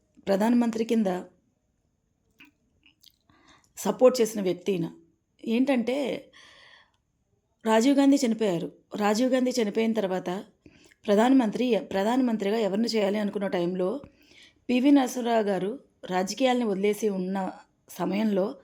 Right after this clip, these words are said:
ఆయన అయితేనే బహుముఖ ప్రజ్ఞాశాలి, ఆయన్ని ప్రధానమంత్రిగా చేయాలని ఆయన్ని తీసుకొచ్చి ప్రధానమంత్రి కింద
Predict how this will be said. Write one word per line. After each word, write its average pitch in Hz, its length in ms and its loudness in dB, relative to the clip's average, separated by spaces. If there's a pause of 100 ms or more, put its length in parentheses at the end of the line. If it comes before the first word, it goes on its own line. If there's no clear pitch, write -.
(540)
ఆయన 214 280 2
అయితేనే 247 680 2 (520)
బహుముఖ 226 380 2
ప్రజ్ఞాశాలి, 202 920 -2 (500)
ఆయన్ని 220 300 2
ప్రధానమంత్రిగా 226 680 0
చేయాలని 202 600 -2 (840)
ఆయన్ని 240 260 2
తీసుకొచ్చి 233 480 -2
ప్రధానమంత్రి 214 600 -2
కింద 208 200 -2